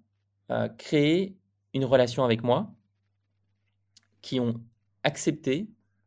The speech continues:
de me confier leur argent pour quelque chose. Je préfère mille fois développer ma plateforme de niveau trois que développer ma plateforme de niveau deux.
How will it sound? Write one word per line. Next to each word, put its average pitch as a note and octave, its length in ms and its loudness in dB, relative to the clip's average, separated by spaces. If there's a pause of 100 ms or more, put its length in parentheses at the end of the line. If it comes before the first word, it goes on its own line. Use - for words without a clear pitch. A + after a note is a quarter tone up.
de B2 60 -2
me A2+ 140 2
confier E3+ 340 0
leur D#3 120 6
argent B2 480 2 (140)
pour A#2+ 100 -4
quelque C#3 220 -2
chose. A2+ 300 -12 (4000)
Je C#3 180 0
préfère D#3 580 2
mille F3+ 260 0
fois D#3+ 440 -2 (500)
développer D3 480 2
ma C3 100 2
plateforme B2 340 2
de A#2+ 60 0
niveau A2+ 220 2
trois C3 420 -2 (360)
que C3 80 -4
développer A#2+ 340 0
ma B2 80 2
plateforme A#2+ 260 0
de A#2+ 60 -2
niveau A2+ 180 0
deux. A#2 240 -4